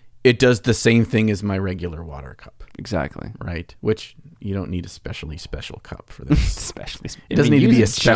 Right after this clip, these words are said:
Speaker 2: giant pickle jar, don't you?
Speaker 1: Yeah, I used to use my giant pickle jar. Um,
Speaker 2: You downgraded?
Speaker 1: Yeah, it's, it's smaller. It's, like, the size of a co-,
Speaker 2: Oh,
Speaker 1: coffee cup
Speaker 2: it
Speaker 1: now.
Speaker 2: comes with the cup.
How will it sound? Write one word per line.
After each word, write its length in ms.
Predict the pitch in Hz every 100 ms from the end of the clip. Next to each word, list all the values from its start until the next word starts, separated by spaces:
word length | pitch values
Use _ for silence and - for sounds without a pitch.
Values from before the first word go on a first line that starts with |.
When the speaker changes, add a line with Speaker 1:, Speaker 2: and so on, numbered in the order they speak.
| 147
Speaker 2:
giant 300 | 143 92 -
pickle 360 | 160 156 107 92 98
jar, 300 | 101 101 90
don't 200 | 101 110
you? 100 | 127
Speaker 1:
Yeah, 220 | 147 131 120
I 40 |
used 200 | 123 143 139
to 80 |
use 140 | 131 120
my 80 | 113
giant 300 | 101 104 95
pickle 220 | 90 87
jar. 320 | 87 85 85 - - - -
Um, 200 | - 95
Speaker 2:
You 60 | 151
downgraded? 760 | 139 147 208 294 349 415 415 - - _
Speaker 1:
Yeah, 140 | 123 120
it's, 280 | 117 - -
it's 180 | 156 -
smaller. 480 | 165 170 165 147
It's, 100 | 117
like, 120 | 131 135
the 60 | 135
size 240 | 147 143
of 100 | 127
a 320 | 120 117 110 -
co-, 380 | 214 220 214 196
Speaker 2:
Oh, 40 |
Speaker 1:
coffee 280 | 135 147 127
cup 160 | 120 160
Speaker 2:
it 120 | 165
Speaker 1:
now. 80 | -
Speaker 2:
comes 280 | 190 208 165
with 220 | 180 -
the 80 | 143
cup. 440 | - 151 101 -